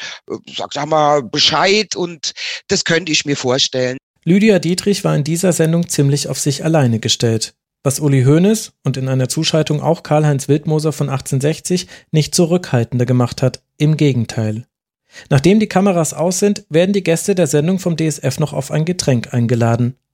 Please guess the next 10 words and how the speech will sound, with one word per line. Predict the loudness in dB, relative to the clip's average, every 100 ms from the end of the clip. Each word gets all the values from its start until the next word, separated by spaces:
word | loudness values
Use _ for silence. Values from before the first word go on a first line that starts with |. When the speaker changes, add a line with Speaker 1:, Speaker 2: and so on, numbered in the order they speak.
| _
Speaker 2:
Alle | 2 4 2 2
außer | 0 2 0
Lydia | 0 2 0
Dietrich, | 0 -4 -2 -4 -4 -14 _ -10
erzählt | -4 -2 -2
sie | 0
mir | 0
zwanzig | 0 -2 -2 -2 -2
Jahre | -2 -2
später. | -4 -2 -4 -4 -6